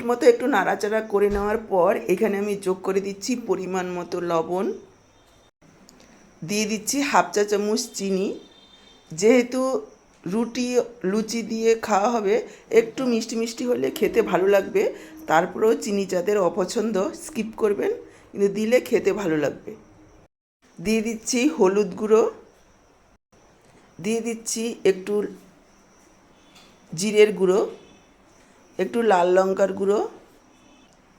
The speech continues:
আর দিয়ে দিচ্ছি হাফ চা চামচ কাশ্মীরি লাল লঙ্কার গুঁড়ো। এটা সম্পূর্ণই অপশনাল, আমি কালারের জন্য দিয়েছি, আপনারা চাইলে নাও দিতে পারেন।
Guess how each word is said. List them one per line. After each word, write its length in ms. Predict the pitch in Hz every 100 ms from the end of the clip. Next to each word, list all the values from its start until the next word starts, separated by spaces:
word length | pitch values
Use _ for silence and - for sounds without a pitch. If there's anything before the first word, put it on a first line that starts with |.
| _ _ _ - -
আর 140 | - 180 190
দিয়ে 200 | 208 202
দিচ্ছি 440 | 196 - 233 233
হাফ 340 | - 208 214
চা 100 | 208
চামচ 500 | 190 190 196 208 - -
কাশ্মীরি 480 | - 160 - 185 202
লাল 200 | 202 202
লঙ্কার 420 | 202 202 196 202
গুঁড়ো। 340 | 196 202 208 427 - - -
এটা 220 | 208 247
সম্পূর্ণই 640 | 254 196 202 240 233 240 240
অপশনাল, 560 | 190 - 240 196 -
আমি 200 | - 185
কালারের 500 | 185 170 180 185 196
জন্য 240 | 196 208 202
দিয়েছি, 420 | 208 196 190 247 427 - -
আপনারা 360 | 190 - 190
চাইলে 340 | 190 180 170 208 - -
নাও 280 | 208 190 190
দিতে 240 | 196 214
পারেন। 280 | 202 160 190